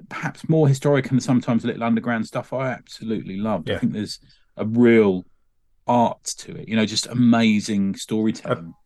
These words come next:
Speaker 2: I think it's that
Speaker 1: Yeah.
Speaker 2: mistake of, like, when people said, "I like comics," so, "Oh, what, superheroes?" In the same way as someone said, "I like, oh, you like manga?" And it's like, "Oh, do you like the big-eyed girls and fucking fighting and all that?" It's like, well,
Speaker 1: Sailor
Speaker 2: no,
Speaker 1: Moon
Speaker 2: it's,
Speaker 1: and stuff, yeah,
Speaker 2: yeah, it's, it's
Speaker 1: yeah.
Speaker 2: a lot more.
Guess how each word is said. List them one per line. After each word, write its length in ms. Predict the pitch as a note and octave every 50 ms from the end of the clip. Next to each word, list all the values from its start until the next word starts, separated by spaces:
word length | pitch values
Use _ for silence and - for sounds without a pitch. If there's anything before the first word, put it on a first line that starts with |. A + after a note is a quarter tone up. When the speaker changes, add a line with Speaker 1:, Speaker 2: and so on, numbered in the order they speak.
| _ _
Speaker 2:
I 40 | _ _ _
think 140 | - F3 F3
it's 100 | D#3 -
that 100 | - D3
Speaker 1:
Yeah. 60 | C#3
Speaker 2:
mistake 400 | C3+ C3 - - D3 C3+ B2+ -
of, 120 | B2 G#2+ A2+
like, 140 | A#2 A2+ A#2
when 180 | A2+ A2 A2
people 180 | A2 A#2 G#2+ G2+
said, 180 | - A2+ G#2+
"I 120 | - G#2+ A2
like 200 | G#2 G2+ G2+ -
comics," 320 | - B2 A2 F#2+ D#2 - -
so, 120 | G#2 A2
"Oh, 120 | A2+ A2 G#2+
what, 160 | G#2+ G#2 E2
superheroes?" 800 | - - - B2 A2+ - G#2 G2 F2+ F2 E2+ F2 F2 - - - - _ _ _ _ _ -
In 60 | G#2+
the 60 | A2
same 240 | - - A#2+ A2+ A2
way 100 | A2+ G#2+
as 100 | G2+ -
someone 180 | - A2+ G#2+ G2+
said, 160 | - A#2+ A2 -
"I 140 | A2+ A2
like, 120 | G#2+ G#2 -
oh, 120 | A2 A#2 A#2
you 100 | A2 G#2+
like 140 | G#2 G2+
manga?" 360 | G#2+ A2 A2+ A2 G#2 G2 F#2 F2+
And 80 | F#2
it's 120 | F#2+ - -
like, 100 | G2+ G#2
"Oh, 80 | G2+
do 120 | F#2+ F#2+ F#2
you 40 | F#2+
like 320 | G2 G2 G2+ - - - _ _ _ _ _ _ _ -
the 80 | G#2+
big-eyed 400 | G2 A2 G#2 F#2+ G2+ G2+ G2+ G2
girls 320 | F#2+ A2 G2+ G2 F#2+ F2+ F2+
and 160 | F#2+ F#2 F2
fucking 340 | F#2+ F2+ - - G2 F#2+ F2+
fighting 360 | - - G#2+ G#2 F2+ F2+ F2
and 100 | E2+ F2
all 140 | F2 F2 E2+
that?" 140 | E2+ E2+ -
It's 100 | - -
like, 100 | - -
well, 100 | A2+ A2+
Speaker 1:
Sailor 140 | G#2 - -
Speaker 2:
no, 60 | -
Speaker 1:
Moon 80 | - G#2
Speaker 2:
it's, 100 | F#2 E2+
Speaker 1:
and 100 | E2 E2
stuff, 340 | - - F2 E2 - - -
yeah, 160 | F#2+ F2+ E2+
Speaker 2:
yeah, 80 | A#2+ A#2
it's, 140 | A#2 - -
it's 200 | - C3 A2+ F2
Speaker 1:
yeah. 100 | F2 B2
Speaker 2:
a 20 |
lot 160 | A#2+ B2+ B2
more. 240 | B2 A#2 A#2 A2 -